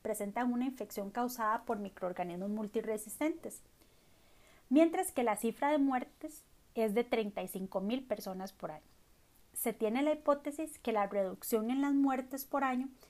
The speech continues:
es debido a las iniciativas para minimizar la resistencia antibiótica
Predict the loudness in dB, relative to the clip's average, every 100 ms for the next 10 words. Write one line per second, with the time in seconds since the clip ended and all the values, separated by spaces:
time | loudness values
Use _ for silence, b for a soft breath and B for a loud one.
0 | B B B 2 4 6 6 6 4 2
1 | 0 -2 -4 -2 -4 -2 2 4 2 2
2 | 0 0 -2 -2 -4 2 4 6 4 0
3 | -6 -8 -8 -4 -4 -2 2 4 4 0
4 | -8